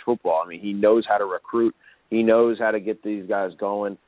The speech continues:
and he knows how to win game. I mean, he just does. And, and what better way and fitting way to talk about this game on the Hoopers Log? Again, you're listening in on the FanDuel studio.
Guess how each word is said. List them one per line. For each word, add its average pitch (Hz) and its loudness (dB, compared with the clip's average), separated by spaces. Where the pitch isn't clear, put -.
and 95 -6
he 117 -6
knows 110 4
how 104 0
to 95 0
win 101 -2
game. 104 -4
I 95 -2
mean, 113 -4
he 107 -6
just 98 -10
does. 101 0
And, 90 -10
and 95 -10
what 110 0
better 117 2
way 107 0
and 98 -10
fitting 107 -6
way 104 -2
to 98 -6
talk 104 -6
about 95 -4
this 104 -4
game 98 -6
on 107 4
the 101 2
Hoopers 104 -2
Log? 98 2
Again, 107 0
you're 104 -2
listening 120 0
in 120 4
on 107 2
the 92 0
FanDuel 123 4
studio. 120 2